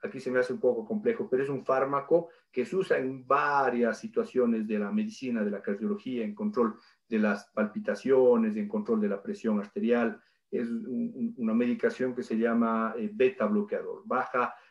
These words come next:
la cantidad de adrenalina, eh, bloquea la, la adrenalina que llega al corazón y, y, y, pues nos ayuda a tratar varias patologías del corazón. Es una cosa diferente a lo que estamos tratando del paro cardíaco.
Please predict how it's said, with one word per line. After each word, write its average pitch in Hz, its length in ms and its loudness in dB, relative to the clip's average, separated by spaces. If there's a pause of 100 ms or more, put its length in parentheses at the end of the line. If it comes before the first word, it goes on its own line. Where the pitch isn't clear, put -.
(120)
la 117 300 0
cantidad 120 400 2
de 123 80 6
adrenalina, 120 880 2 (200)
eh, 110 400 0
bloquea 120 440 4
la, 120 160 4
la 113 320 0
adrenalina 117 500 -2
que 127 100 -6
llega 139 200 2
al 135 80 0
corazón 156 480 2
y, - 20 -12
y, 143 280 -16
y, - 80 -18
pues - 400 -2
nos 113 120 -4
ayuda 120 360 0
a 107 40 -4
tratar 107 380 -4
varias - 320 2
patologías - 640 -4
del - 140 -18
corazón. - 440 -12
Es 135 60 -10
una 120 180 -6
cosa 117 400 0 (300)
diferente 123 640 0
a 104 60 2
lo 101 180 -2
que 107 120 -14
estamos 107 360 2
tratando 101 420 -4
del 90 160 -10
paro 85 240 -8
cardíaco. - 440 -12